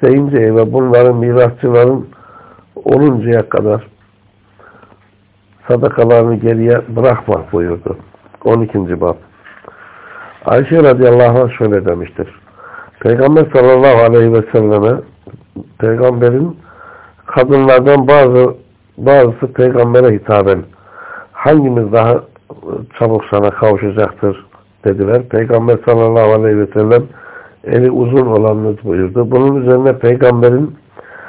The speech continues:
kadınları bir kamış endaze alıp kollarını ölçmeye başladılar. Sevte bint Zem içlerinde en uzun kollu kadın idi. Fakat Resulullah'ın veta-, vefatından sonra öğrenildi ki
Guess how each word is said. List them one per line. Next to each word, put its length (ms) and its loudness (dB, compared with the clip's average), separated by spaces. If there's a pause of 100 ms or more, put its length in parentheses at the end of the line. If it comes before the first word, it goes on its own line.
(280)
kadınları 640 2
bir 220 -2
kamış 320 -2 (100)
endaze 540 2
alıp 360 0
kollarını 520 2
ölçmeye 500 -2
başladılar. 680 -2 (840)
Sevte 360 2 (180)
bint 380 -4
Zem 340 0 (160)
içlerinde 500 0
en 220 0
uzun 260 -2
kollu 360 -2
kadın 380 -4
idi. 300 -6 (800)
Fakat 320 -2
Resulullah'ın 640 2
veta-, 480 0
vefatından 600 0
sonra 320 2
öğrenildi 680 0
ki 240 -6